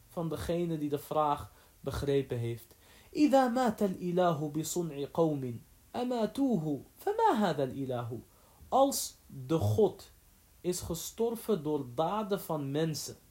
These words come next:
wat is dit dan voor God? Yani, hoe kan God vermoord worden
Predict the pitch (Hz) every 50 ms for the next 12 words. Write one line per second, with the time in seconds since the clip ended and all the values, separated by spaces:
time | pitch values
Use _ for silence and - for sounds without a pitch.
0 | _ _ _ _ - - - - - 370 466 - - 381 - 143 131 156 147 -
1 | - 139 131 123 - - 113 - - 80 82 - - - - - - - - -
2 | - - - 220 214 196 190 226 302 302 - 285 202 190 208 202 107 285 330 370
3 | 370 - - - - - _ _ - - - - - - - 175 160 151 156 175
4 | 220 269 302 269 - - 175 180 214 226 220 208 190 220 240